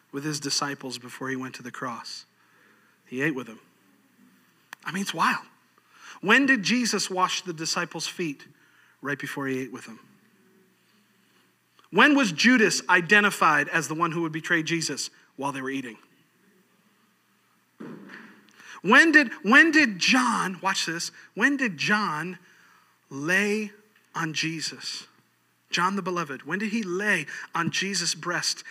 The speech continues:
and, and love on Jesus? At dinner. So many significant things in the last twelve hours of Jesus' life happened around the table. Who would have thought?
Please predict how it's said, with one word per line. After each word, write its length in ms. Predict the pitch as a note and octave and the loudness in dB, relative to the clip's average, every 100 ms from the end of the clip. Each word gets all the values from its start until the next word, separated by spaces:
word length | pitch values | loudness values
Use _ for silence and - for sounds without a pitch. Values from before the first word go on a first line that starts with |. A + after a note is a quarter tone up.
| - - | -12 -4
and, 160 | D#3+ - | -4 -2
and 180 | D#3 C#3+ | -4 -4
love 300 | E3+ F3 D#3 | -6 -6 -10
on 180 | D3+ D3+ | -12 -10
Jesus? 560 | D3 D3 - B2+ - - _ _ _ _ _ _ _ _ _ - | -8 -8 -10 -6 -6 -6 _ _ _ _ _ _ _ _ _ -4
At 120 | D3+ | -2
dinner. 280 | F#3 D3 - - _ _ _ _ _ _ _ _ _ _ _ _ _ _ _ | -2 -4 -8 -14 _ _ _ _ _ _ _ _ _ _ _ _ _ _ _
So 340 | - - C4+ D4+ | -2 4 6 6
many 240 | D#4 D4+ | 6 4
significant 720 | - C#4 G#3 C#4+ C#4+ C#4 D4 | 2 2 4 4 4 2 0
things 360 | - C4+ A3+ G#3 | 0 0 2 0
in 140 | A3 | 2
the 80 | G#3+ | 4
last 340 | A3 B3 A#3 - | 4 4 2 2
twelve 300 | B3 B3 A3+ | 2 4 4
hours 340 | A3+ A3+ G3 | 4 2 2
of 80 | F#3 | -2
Jesus' 440 | G3+ A#3+ G#3 - | -2 -2 -2 -2
life 360 | A3+ F#3 E3+ - - | 2 2 2 -4 -10
happened 320 | G#3 F3+ E3+ | -6 -6 -4
around 180 | E3 D#3+ | -4 -4
the 100 | D3 | -6
table. 300 | D#3+ C#3 B2 _ _ _ _ _ _ _ - _ _ _ _ _ _ _ _ _ _ _ _ _ _ _ _ _ _ - | -10 -12 -14 _ _ _ _ _ _ _ -20 _ _ _ _ _ _ _ _ _ _ _ _ _ _ _ _ _ _ -2
Who 100 | A#3+ | 2
would 100 | A3 | 2
have 80 | - | 2
thought? 300 | E3 B2 | 0 0